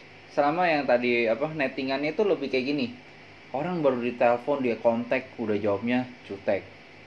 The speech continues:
Kesannya, apa, apa namanya, wah, apalagi lo yang bergerak dalam bisnis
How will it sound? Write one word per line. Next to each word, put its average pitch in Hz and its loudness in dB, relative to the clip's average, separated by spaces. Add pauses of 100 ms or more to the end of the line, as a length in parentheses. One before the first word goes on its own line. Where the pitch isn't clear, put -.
(260)
Kesannya, 208 -2 (800)
apa, 107 2
apa 127 -2
namanya, 120 0 (160)
wah, 117 2
apalagi 120 2
lo 143 4
yang 139 2
bergerak 113 2
dalam 104 0
bisnis 101 -6